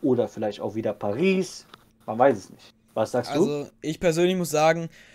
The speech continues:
Speaker 2: es gibt jetzt so drei Bundesligaspieler, ich hole mal ein bisschen weiter aus, drei Bundesligaspieler,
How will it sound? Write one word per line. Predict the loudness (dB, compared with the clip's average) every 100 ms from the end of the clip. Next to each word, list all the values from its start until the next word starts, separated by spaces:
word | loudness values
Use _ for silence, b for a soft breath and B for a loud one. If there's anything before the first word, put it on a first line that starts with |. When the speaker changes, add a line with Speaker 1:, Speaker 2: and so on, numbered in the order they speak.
| b b b _
Speaker 2:
es | -2 0
gibt | 2
jetzt | 2 4
so | 0
drei | 4 6 6 4
Bundesligaspieler, | 0 2 2 0 -2 -2 0 0
ich | 2
hole | 2
mal | 2
ein | 0
bisschen | -6 -4
weiter | -4 -4 -2
aus, | -4
drei | 4 6
Bundesligaspieler, | 6 2 2 2 2 0 2 2 2